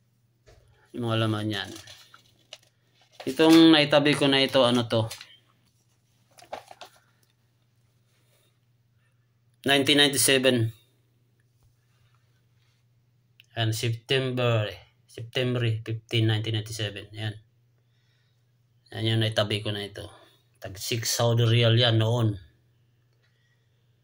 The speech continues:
Ba, mahal noon yan. Six Saudi Riyal, mahal noon yan. Yan, oh. Yung cover si Agot.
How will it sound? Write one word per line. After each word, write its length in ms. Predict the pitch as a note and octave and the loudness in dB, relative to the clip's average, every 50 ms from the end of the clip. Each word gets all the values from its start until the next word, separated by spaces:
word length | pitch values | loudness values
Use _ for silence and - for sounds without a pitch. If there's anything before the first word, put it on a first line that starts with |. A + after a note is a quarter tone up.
| _ _ _ _ - | _ _ _ _ 0
Ba, 160 | D3 C#3+ C3 | 2 2 2
mahal 320 | B2+ B2+ C3+ D3 C#3+ C#3+ | 2 2 4 4 4 4
noon 320 | C#3+ D#3 D3 C#3+ C#3+ D3 D#3+ | 4 2 0 0 2 2 2
yan. 320 | F3+ D#3 B2 A2+ A2 G#2+ - _ _ _ _ _ _ _ _ _ _ _ _ _ _ _ _ _ _ | 2 2 0 -2 -4 -4 -10 _ _ _ _ _ _ _ _ _ _ _ _ _ _ _ _ _ _
Six 320 | - - - D3 C3+ - - | -20 -10 -8 -6 -2 2 2
Saudi 240 | C#3+ C#3 C#3 C3+ | 2 2 2 0
Riyal, 400 | C#3+ C3+ C3+ C#3 C#3 D3+ E3 D#3 | -2 -2 0 0 2 2 2 2
mahal 320 | D3 C#3+ C#3 C#3+ C#3+ C#3+ C#3 | 0 0 2 2 2 2 2
noon 240 | C#3 C3+ C3+ C#3 D#3+ | 0 0 0 0 0
yan. 200 | F3 D3+ A#2 A2 - - - _ _ _ _ _ _ _ _ _ _ _ _ _ _ _ _ _ _ _ _ _ _ _ _ _ _ _ _ _ _ _ _ _ _ - - _ _ _ _ _ _ _ _ _ _ _ _ _ _ _ _ _ _ _ _ _ _ _ _ _ _ _ _ _ _ _ _ - _ _ - - | 0 0 -2 -6 -8 -14 -20 _ _ _ _ _ _ _ _ _ _ _ _ _ _ _ _ _ _ _ _ _ _ _ _ _ _ _ _ _ _ _ _ _ _ -20 -20 _ _ _ _ _ _ _ _ _ _ _ _ _ _ _ _ _ _ _ _ _ _ _ _ _ _ _ _ _ _ _ _ -20 _ _ -12 -8
Yan, 480 | A2+ A2+ A2+ A2 A2 G#2 G2 F#2+ F#2+ | -4 -2 0 0 -2 -2 -4 -8 -14
oh. 80 | F2 - - - - _ _ _ _ _ _ _ _ _ _ _ _ _ _ _ - _ _ _ _ _ _ _ _ _ _ _ _ _ _ _ _ | -16 -18 -20 -20 -20 _ _ _ _ _ _ _ _ _ _ _ _ _ _ _ -20 _ _ _ _ _ _ _ _ _ _ _ _ _ _ _ _
Yung 160 | A#2 A#2+ A#2 A2+ - | -4 -4 -4 -2 -2
cover 400 | A#2+ A#2 A#2 A2+ A#2+ A#2+ A#2 A2+ | 0 0 2 2 2 2 2 0
si 80 | - | 0
Agot. 640 | B2 A#2 A2+ A2+ A2 G#2+ G#2 A2+ A2 G#2 - - _ | 0 0 2 2 2 0 0 -2 -2 -2 -4 -8 _